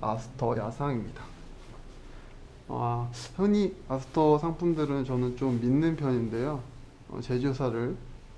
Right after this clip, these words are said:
에 따른 옷의 퀄리티가 확실히 차이가 나기 때문입니다. 로드샵 물건은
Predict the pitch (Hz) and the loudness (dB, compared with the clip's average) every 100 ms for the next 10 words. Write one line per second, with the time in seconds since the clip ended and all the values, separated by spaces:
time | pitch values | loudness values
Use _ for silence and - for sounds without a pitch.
0 | - - - - - - - 131 127 151 | -18 -18 -18 -18 -18 -12 -4 -2 2 2
1 | 151 156 123 - 127 123 135 175 180 180 | 4 4 2 -2 -4 -2 0 4 4 4
2 | 156 143 135 135 127 151 151 160 127 110 | 0 0 -2 -6 -4 2 2 2 0 -2
3 | 120 123 135 131 113 92 90 - - 127 | -4 -2 0 0 -2 -6 -10 -8 -2 0
4 | 147 160 127 117 123 151 | 2 4 4 4 2 0